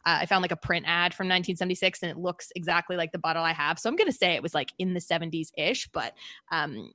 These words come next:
I'm, I'm half Italian, and if anyone has Italian relatives, y-, you know that someone's got a very expansive bar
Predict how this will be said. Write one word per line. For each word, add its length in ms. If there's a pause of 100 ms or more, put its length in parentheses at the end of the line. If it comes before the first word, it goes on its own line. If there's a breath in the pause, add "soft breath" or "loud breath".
I'm, 220
I'm 160
half 180
Italian, 600
and 420
if 80
anyone 220
has 260
Italian 420
relatives, 640
y-, 160
you 160
know 160
that 140
someone's 300
got 160
a 60 (200)
very 300
expansive 680
bar 380